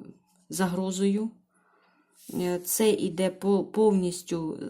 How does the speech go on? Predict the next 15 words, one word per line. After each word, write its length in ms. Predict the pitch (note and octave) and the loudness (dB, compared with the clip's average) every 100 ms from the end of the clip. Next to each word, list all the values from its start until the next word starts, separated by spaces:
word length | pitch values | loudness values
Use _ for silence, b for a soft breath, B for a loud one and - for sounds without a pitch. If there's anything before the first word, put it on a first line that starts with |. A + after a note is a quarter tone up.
| - - | -12 -10
е, 420 | - E3 E3+ E3+ | -8 -6 -6 -8
ця 160 | - G#3 | -2 0
карта 320 | G#3 F#3+ F#3+ | 2 -2 -2
показує, 720 | F#3 F3+ F#3+ F3+ E3+ E3+ E3 E3+ | -6 -4 0 0 0 -4 -4 -2
ну, 140 | G3+ | -2
божевілля, 640 | G#3 B3 C4 C4+ C4 F3+ | 0 2 4 4 4 2
так 300 | D#3 F#3 F#3 | -2 -6 -4
воно 220 | F3+ F3+ F3+ | -4 -2 -2
і 40 | |
є, 160 | F3+ E3+ | -2 -4
божевілля 520 | E3 E3 F3 F#3+ F3 | -4 -6 -4 -2 -4
в 100 | F3 | -4
перевернутому 760 | E3+ E3+ F3+ F3 E3+ E3+ E3 | -6 -4 -4 -4 -6 -6 -8
стані. 440 | D#3+ - G3+ G#3+ G#3 | -6 -2 0 0 -2
Це, 320 | - F#3 | -4 -4